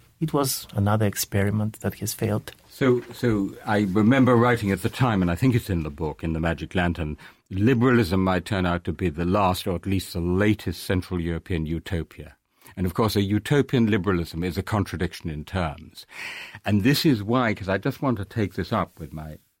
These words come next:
Speaker 2: with, with, with Ivan. I do have a slight problem with the title, The Light That Failed,
Speaker 1: Yeah.
Speaker 2: because it draws a comparison to The God That Failed. The God That Failed was communism, which failed absolutely. Actually, at the very end of the book,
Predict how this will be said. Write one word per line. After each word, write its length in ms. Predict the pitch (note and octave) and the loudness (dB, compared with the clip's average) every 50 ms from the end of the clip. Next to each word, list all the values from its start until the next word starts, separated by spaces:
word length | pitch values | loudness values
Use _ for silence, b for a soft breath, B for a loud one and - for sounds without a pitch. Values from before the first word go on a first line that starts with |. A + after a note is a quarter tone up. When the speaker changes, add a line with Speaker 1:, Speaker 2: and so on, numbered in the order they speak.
| _ _ - | _ _ -8
Speaker 2:
with, 200 | F2 F2 F2+ F2 | -4 -4 -4 -2
with, 220 | F#2 F2 E2 - | -4 -6 -8 -8
with 180 | - F#2+ F2+ E2 | -8 -8 -6 -4
Ivan. 420 | F2+ E2+ D#2 F2 E2+ D2 D2 D2+ - _ _ _ _ _ _ _ _ _ _ _ _ _ _ _ - - - | -4 -2 -2 -2 -2 -4 -6 -10 -16 _ _ _ _ _ _ _ _ _ _ _ _ _ _ _ -12 -2 -2
I 80 | A#2 | -2
do 180 | A2 G#2 C#3+ D#3 | 2 4 6 6
have 140 | C#3+ D#3 C3 | 6 6 4
a 60 | B2+ | 2
slight 280 | - - C3 B2 - - | 0 0 0 0 -2 -2
problem 300 | - A2 E2+ F#2+ F#2+ F2 | -4 -2 -2 -2 -2 -2
with 140 | F#2+ - | -4 -4
the 80 | - G2+ | -6 -6
title, 360 | - A#2 G2+ F#2 - - D#2+ | -2 -2 -2 -2 -2 -4 -10
The 140 | C#2 D2 E2 | -10 -8 -8
Light 260 | D#2 D2+ C#2+ C#2+ - _ | -6 -6 -8 -8 -10 _
That 120 | E2+ - | -18 -18
Failed, 440 | - - D#2+ D2 D2 E2 F#2+ G2 - | -12 -12 -10 -10 -8 -10 -10 -6 -2
Speaker 1:
Yeah. 120 | D#3 C#3 B2 | -2 0 0
Speaker 2:
because 300 | G#2 F#2+ - - E2+ G2+ | 0 0 0 0 0 0
it 100 | F#2 - | 0 2
draws 240 | A2+ G#2+ G#2+ G2 | 2 2 2 2
a 60 | G2 G2 | 0 0
comparison 580 | - G2+ F2+ A2 G#2 G2+ G2 F#2+ - G2 F2 - | -2 -2 -2 0 0 0 -2 -2 -2 -6 -6 -6
to 100 | - E2 | -6 -6
The 120 | D#2 F2+ | -6 -6
God 320 | D2+ - A#2 B2+ A#2 F#2+ | -2 2 2 2 0 0
That 160 | E2 F#2 D#2 - | -4 -6 -6 -6
Failed. 380 | - E2 C#2+ D2 D#2 D#2 - | -8 -8 -8 -8 -8 -10 -10
The 100 | - F2+ | -12 -8
God 300 | D#2+ - A2 A#2+ A#2 G#2+ | -2 0 2 2 2 0
That 140 | A2 F#2+ - | -2 -4 -2
Failed 320 | - F#2+ E2+ E2 D#2+ C#2 | -2 -2 -2 -2 -4 -6
was 120 | F2 E2+ - | -8 -10 -6
communism, 640 | - G2 E2+ E2+ E2+ E2 D#2 D2+ C#2+ D#2+ D#2 D#2 | -2 -2 0 0 0 -2 -4 -6 -8 -8 -8 -8
which 120 | D#2+ D#2+ - | -8 -10 -10
failed 360 | - - F2+ E2 D#2+ D#2+ - | -8 -6 -6 -6 -4 -4 -4
absolutely. 1000 | F#2+ A#2+ A#2+ - - - F2 D2 C#2+ D2 - - _ D#2 D2+ E2 F2+ F2+ F2 B B B B B B B B B B B B B _ _ _ - | -4 -4 -4 -6 -8 -12 -10 -10 -12 -14 -16 -18 _ -18 -14 -10 -10 -10 -10 B B B B B B B B B B B B B _ _ _ -2
Actually, 760 | C3+ C3+ D3+ D3 - - - - - B2 G2+ F#2+ F#2+ F#2 F#2+ | -2 0 0 -2 -6 -8 -6 -2 -2 -2 0 0 0 -2 -2
at 100 | G2 - | -4 -4
the 80 | - G2 | -6 -2
very 400 | F2 A2 A2 G#2+ G#2+ A2 A2+ A#2+ | 0 2 2 4 4 4 4 4
end 380 | B2+ C3+ C#3+ C#3+ C3+ B2+ G#2 | 4 6 6 6 6 6 4
of 160 | G#2+ E2 D2 | 2 0 -4
the 80 | D2 D2+ | -8 -10
book, 300 | C#2 D#2 D2+ D#2+ E2 - | -10 -10 -12 -12 -14 -20